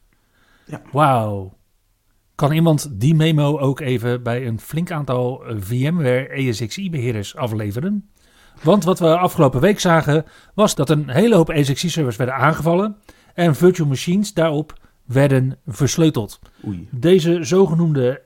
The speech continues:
Speaker 2: E S X I arcs aanval vond geheel geautomatiseerd plaats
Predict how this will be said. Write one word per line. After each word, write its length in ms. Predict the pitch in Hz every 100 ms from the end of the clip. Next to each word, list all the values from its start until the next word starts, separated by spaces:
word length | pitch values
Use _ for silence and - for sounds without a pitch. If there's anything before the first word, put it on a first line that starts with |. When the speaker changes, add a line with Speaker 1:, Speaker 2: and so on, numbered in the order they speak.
| _
Speaker 2:
E 280 | 180 180 160
S 200 | - 151
X 300 | - - _
I 380 | 175 165 147 135 _ _
arcs 680 | 139 156 214 - - - _ _ _ _ -
aanval 600 | 185 208 196 202 240 - _ _ _ _ _ _ _ _ _ _ _ _ _
vond 300 | - 196 202 -
geheel 500 | - 170 180 247 185
geautomatiseerd 840 | - 202 156 156 135 131 131 - _ _ -
plaats 540 | 147 175 208 -